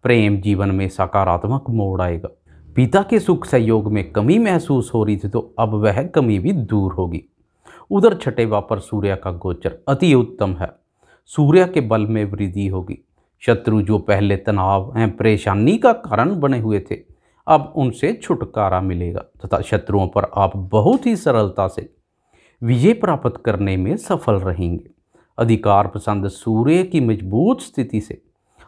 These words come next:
आपके प्रभाव और अधिकार क्षेत्र का विस्तार होगा। शत्रु आपके प्रभाव से प्रभावित हैं, भयभीत रहेंगे। दोस्तों, अब सूर्य पर गुरु की दृष्टि पड़ेगी। सूर्य की शुभता से आपका खोया हुआ मान सम्मान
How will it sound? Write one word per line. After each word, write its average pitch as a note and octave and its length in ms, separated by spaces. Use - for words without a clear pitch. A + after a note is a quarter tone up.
आपके D3 400
प्रभाव G#2+ 500
और A#2+ 260
अधिकार G#2+ 480
क्षेत्र - 420
का A#2+ 160
विस्तार G#2+ 480
होगा। F2+ 280
शत्रु F#3+ 400
आपके B2 320
प्रभाव G2+ 480
से - 140
प्रभावित F#2+ 640
हैं, A#2+ 240
भयभीत G#2 640
रहेंगे। F#2+ 520
दोस्तों, A3 260
अब D#3 300
सूर्य A#2 440
पर G2+ 200
गुरु G#2 340
की F#3+ 180
दृष्टि B2 440
पड़ेगी। F#2 520
सूर्य B2 380
की G#2+ 160
शुभता G#2+ 400
से - 340
आपका A2 420
खोया G2+ 340
हुआ G2 300
मान F2 420
सम्मान F2+ 420